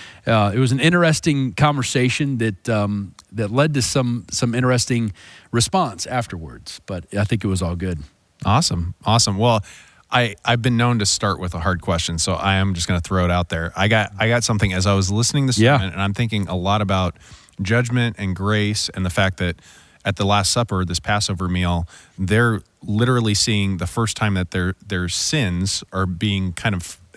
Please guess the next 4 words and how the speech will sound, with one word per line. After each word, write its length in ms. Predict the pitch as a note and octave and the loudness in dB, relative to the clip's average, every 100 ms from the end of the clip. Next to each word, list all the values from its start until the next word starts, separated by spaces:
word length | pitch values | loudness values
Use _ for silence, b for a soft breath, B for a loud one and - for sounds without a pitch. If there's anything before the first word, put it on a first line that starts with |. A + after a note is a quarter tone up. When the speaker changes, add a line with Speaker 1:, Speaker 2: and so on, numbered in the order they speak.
| - - A2 | -14 -8 -6
Speaker 2:
uh, 380 | - G2 F2+ F2 E2 B B B B B B _ | -2 -2 -2 -4 -6 B B B B B B _
forgiven 720 | - C3 B2 C#3+ D3 C#3 B2+ | -2 -2 0 0 0 -2 -4
in, 220 | A2 A2 G#2 | -4 -2 0
like, 340 | F#2+ F#2 - | 0 -4 -10